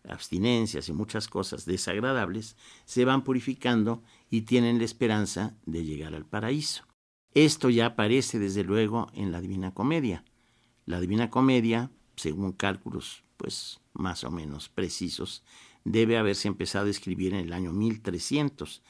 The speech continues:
precisamente. Claro que no se puede fijar la fecha, pero sí tomemos esta, eh, data como algo importante. Y el, eh, purgatorio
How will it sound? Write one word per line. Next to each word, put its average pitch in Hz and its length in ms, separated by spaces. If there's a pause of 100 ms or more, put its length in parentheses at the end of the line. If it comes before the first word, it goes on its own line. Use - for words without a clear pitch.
(200)
precisamente. 135 840 (720)
Claro 95 340
que - 120
no 95 180
se - 140
puede 98 320
fijar 104 380
la 98 140
fecha, 95 380
pero 85 340
sí - 260
tomemos 85 480
esta, - 360 (460)
eh, 67 300
data 98 380
como 87 320
algo 82 440
importante. 120 720 (380)
Y 156 480
el, 135 680
eh, 120 360 (280)
purgatorio 127 800